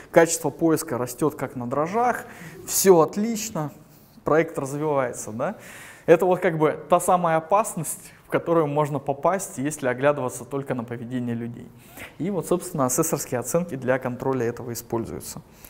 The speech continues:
Они, в общем-то, и в рекомендациях используются, например, для того, чтобы оценивать качество документов, которые мы, в принципе, в этой рекомендательной системе показываем. Если мы в виде какой-то инструкции можем сформулировать, то, соответственно, это.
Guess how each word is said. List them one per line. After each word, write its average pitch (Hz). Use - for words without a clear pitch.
Они, 139
в 170
общем-то, 160
и -
в 131
рекомендациях 156
используются, 160
например, 127
для 123
того, 123
чтобы 123
оценивать 120
качество 123
документов, 120
которые -
мы, 120
в -
принципе, 139
в 123
этой 120
рекомендательной 117
системе 127
показываем. 117
Если 120
мы 135
в -
виде 135
какой-то 131
инструкции 131
можем 185
сформулировать, 131
то, 135
соответственно, 110
это. -